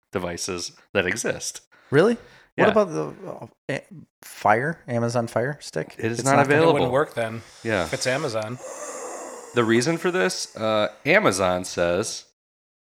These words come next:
Speaker 1: "We want our
Speaker 2: All the
Speaker 1: Prime
Speaker 2: money.
Speaker 1: customers, so people like me,
Speaker 2: Mm-hmm.
Speaker 1: to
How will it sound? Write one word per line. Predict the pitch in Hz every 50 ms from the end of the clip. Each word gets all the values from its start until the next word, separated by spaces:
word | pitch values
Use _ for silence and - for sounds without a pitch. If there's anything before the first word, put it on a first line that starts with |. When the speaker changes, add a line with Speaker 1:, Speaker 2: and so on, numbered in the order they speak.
| _ _
Speaker 1:
"We | - 98 104 113 131 151 160
want | 156 120 95 90 85 85 87 92 104 - - - - _ _ _ -
our | 98 95 90 90 - -
Speaker 2:
All | - 117 113
the | 107
Speaker 1:
Prime | 107 107 117 120 127 113
Speaker 2:
money. | 117 110 104
Speaker 1:
customers, | 98 98 87 - - - 82 78 78 80 92 117 - - - - - _ -
so | - - 92 87
people | 78 - - 95 - 87
like | 87 82 - -
me, | 104 110 101 82 82 92 - _ _ _ _ -
Speaker 2:
Mm-hmm. | 117 104 113 110 113 - _ _ _ _ _ -
Speaker 1:
to | - - 110 101 95 95 95 92 90 87 80